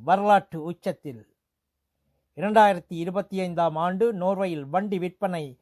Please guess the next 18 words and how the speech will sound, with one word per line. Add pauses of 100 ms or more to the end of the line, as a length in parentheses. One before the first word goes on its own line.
(320)
வரலாற்று
உச்சத்தை
எட்டியுள்ளது. (960)
புத்தாண்டு
வரி
மாற்றங்களுக்கு
முன்பாக (580)
நூற்றி
எழுபத்தொன்பதாயிரத்துக்கும்
மேற்பட்ட
வண்டிகள்
விற்பனையாகின. (540)
அவற்றில்
தொண்ணூற்றி
ஐந்து (380)
புள்ளி
ஒன்பது
விழுக்காடு